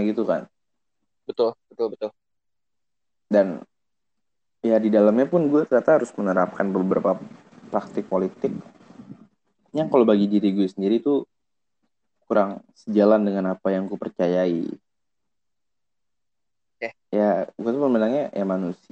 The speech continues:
Speaker 1: tiap manusia tuh punya, ini agak filosofis, cuman gue memandangnya gini ya, manusia tuh punya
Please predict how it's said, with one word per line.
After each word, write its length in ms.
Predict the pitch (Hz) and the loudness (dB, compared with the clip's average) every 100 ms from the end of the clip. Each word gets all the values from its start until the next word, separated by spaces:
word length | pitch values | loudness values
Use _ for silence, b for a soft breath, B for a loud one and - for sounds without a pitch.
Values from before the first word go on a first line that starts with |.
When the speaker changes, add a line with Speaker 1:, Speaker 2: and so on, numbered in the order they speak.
| - | -8
Speaker 1:
tiap 160 | 92 - | -6 -4
manusia 240 | 92 117 | -6 -4
tuh 160 | - - | -4 -4
punya, 320 | 82 76 58 - _ _ _ _ _ _ _ _ _ - - _ _ _ _ _ _ | -6 -4 -8 -12 _ _ _ _ _ _ _ _ _ -20 -20 _ _ _ _ _ _
ini 160 | - 196 | 2 4
agak 160 | 143 117 | 4 4
filosofis, 480 | 117 107 110 135 | 2 2 0 -2
cuman 240 | - 123 131 | -2 -2 0
gue 80 | 135 | 0
memandangnya 400 | 120 101 101 110 | 0 0 0 0
gini 180 | 98 73 | -2 -4
ya, 60 | - - - | -10 -18 -4
manusia 300 | 104 104 127 | -2 0 -2
tuh 160 | 147 | -2
punya 480 | - 104 98 98 95 | -2 -2 -2 -4 -6